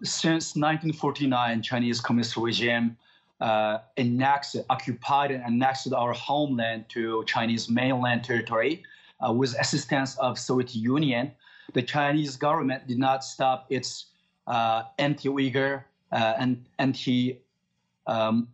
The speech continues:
Islam and the anti-human, uh, inhuman policies against Uyghur people. Uh, right now, we are seeing the most atrocities,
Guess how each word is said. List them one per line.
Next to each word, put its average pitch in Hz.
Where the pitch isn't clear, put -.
Islam 127
and 120
the -
anti-human, 127
uh, 107
inhuman 131
policies 131
against 120
Uyghur 110
people. -
Uh, 120
right 151
now, 156
we 143
are 143
seeing 160
the 123
most 143
atrocities, 131